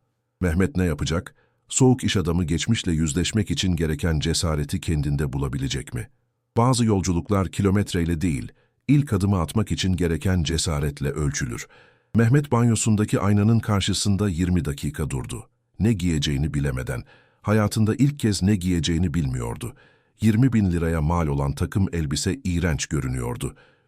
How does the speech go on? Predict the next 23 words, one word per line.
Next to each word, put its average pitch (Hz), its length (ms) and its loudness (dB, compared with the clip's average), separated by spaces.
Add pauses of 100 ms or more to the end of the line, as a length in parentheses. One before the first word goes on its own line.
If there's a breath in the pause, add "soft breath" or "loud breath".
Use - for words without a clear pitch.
Gündelik 98 400 2
kıyafetler 85 640 0
yapay 76 400 -2
görünüyordu. 65 720 -6 (440)
Sonunda 131 500 4
en 147 140 4
sade 117 400 0
şeyleri 104 380 0
seçti. - 480 -4 (260 soft breath)
Siyah 131 320 2
pantolon 98 560 0
ve 82 180 0
lacivert 80 520 -2
kazak, 78 480 -4 (280)
gardırobundaki 95 800 0
en 131 260 4
normal 76 320 0
şeylerdi. 64 600 -6 (440)
İzmir'e 135 380 4
yolculuk 92 580 0
iki 139 180 0
saat 69 300 -4
sürdü. 139 360 -4